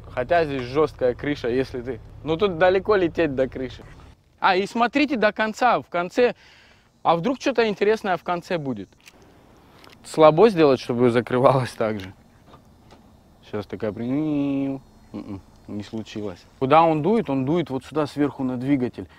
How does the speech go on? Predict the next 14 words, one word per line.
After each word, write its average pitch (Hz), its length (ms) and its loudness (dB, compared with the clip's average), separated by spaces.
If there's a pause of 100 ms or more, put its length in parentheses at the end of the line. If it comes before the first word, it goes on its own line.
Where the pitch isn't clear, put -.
(120)
И 127 60 -4
вот 131 180 -2
эта 151 240 -2 (840)
мягкая 151 580 4
крышка, 180 380 -4
грязная 113 600 0
крышка, 101 440 -14 (1500)
она, 127 600 0
а, 113 40 -8
ей 120 260 -2
не 131 120 -2
жарко. 98 420 -8 (760)
Десять 202 360 2
скоростей. 180 840 2